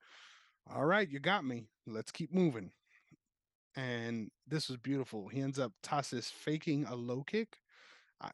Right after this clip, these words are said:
getting that huge reaction, and then landing a nasty right hook right over the top, uh, which was something that Bas Rutten was asking for in the commentary.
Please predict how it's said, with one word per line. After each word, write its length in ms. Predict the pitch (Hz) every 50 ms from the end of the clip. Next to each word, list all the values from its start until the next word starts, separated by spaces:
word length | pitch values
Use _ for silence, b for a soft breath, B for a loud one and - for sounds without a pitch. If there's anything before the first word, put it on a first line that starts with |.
| _ 123
getting 320 | - 147 160 165 160 156
that 200 | 147 139 123 117
huge 280 | - - 143 135 120 117
reaction, 560 | 120 117 117 117 117 117 - - - 104 104
and 160 | 98 110 117
then 220 | 120 117 117 117 120
landing 320 | 123 123 123 120 117 113
a 60 | 107
nasty 760 | 107 110 110 113 123 131 135 135 135 139 135 - - - 127 127 -
right 220 | 127 120 120 104
hook 240 | - - 123 107 - -
right 200 | 117 117 127 127
over 160 | 123 113 117
the 100 | 101 101 -
top, 320 | - - 117 113 110 104 - _ _ B B B B B B B B
uh, 120 | - - 104
which 260 | 104 110 117 - 127
was 80 | 117
something 300 | - - 131 120 123 117
that 200 | 117 117 113 104
Bas 300 | - 127 117 113 110 - - 120
Rutten 260 | 123 104 95 117 117
was 160 | 113 107 98
asking 460 | - 117 120 123 117 - - 117 110 -
for 220 | - 113 113 113
in 80 | 113 107
the 60 | 104
commentary. 800 | 101 - - 120 117 113 110 - - - 113 107 104 101 101 110